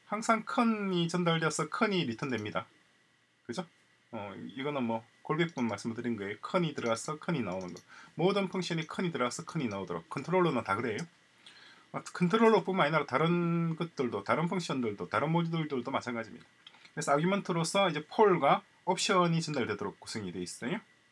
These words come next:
그죠? 폴과 옵션. 이 크리에이트를 호출할 때 폴과 옵션을 전달을 하고, 그리고 이 폴과 옵션을 불러오는 데가 어디냐니까 요게,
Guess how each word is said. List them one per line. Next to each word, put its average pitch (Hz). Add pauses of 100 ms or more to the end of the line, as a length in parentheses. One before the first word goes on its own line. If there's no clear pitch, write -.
(320)
그죠? 139 (480)
폴과 135
옵션. 101 (680)
이 104
크리에이트를 147
호출할 120
때 180 (200)
폴과 139
옵션을 120
전달을 110
하고, 85 (520)
그리고 185 (1600)
이 151
폴과 202
옵션을 170
불러오는 175
데가 147
어디냐니까 127 (140)
요게, 156